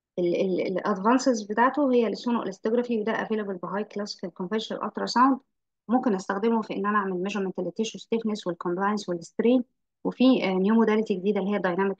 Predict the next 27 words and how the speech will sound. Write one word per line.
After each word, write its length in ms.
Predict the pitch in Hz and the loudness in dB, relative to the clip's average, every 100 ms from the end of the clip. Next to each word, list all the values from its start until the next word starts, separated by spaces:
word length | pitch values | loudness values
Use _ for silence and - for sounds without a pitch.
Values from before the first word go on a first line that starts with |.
| - | -8
الاستوجرافي، 640 | 180 - 208 202 202 202 - - | -8 -4 -2 -2 -2 -4 -4 -8
آه، 100 | - | -6
سونو 220 | - 226 | 0 0
الاستوجرافي، 420 | 208 185 214 208 190 | 0 -2 -2 -4 -4
بس 160 | 180 | -4
ده 60 | 196 | 0
محتاج 300 | 196 - 202 - | 0 -2 -6 -2
طبعا 200 | 196 175 | -4 -2
فيرذر 280 | 208 190 180 | -2 -2 -2
ورك 240 | 185 185 | -2 -4
اب. 100 | - - _ _ _ _ _ _ - | -10 -10 _ _ _ _ _ _ -2
ال-، 280 | 185 185 - | 2 4 4
المايكرو 460 | 202 214 262 254 | 4 4 4 2
فلو 280 | 226 240 302 | 2 6 6
انا 220 | - 226 | 6 4
بقدر، 400 | 214 208 214 - - | 4 2 0 -2 -6
آه، 220 | 202 - | -6 -6
بيساعدني 520 | 175 190 180 226 220 | -6 -6 -2 2 2
ان 80 | 214 | 0
انا 120 | 208 | -2
اشوف 300 | 196 233 226 | 0 0 0
ال-، 240 | 185 175 | -4 -2
ال-، 760 | - 190 175 170 170 - - 185 | -2 -2 -2 -4 -8 -10 -6 -4
السلو 400 | 185 226 254 220 | 0 6 6 6
والويك 340 | 190 214 220 - | 2 2 0 -2
بلاد 180 | 208 | -2
فلو، 280 | - 208 254 | 0 -2 -2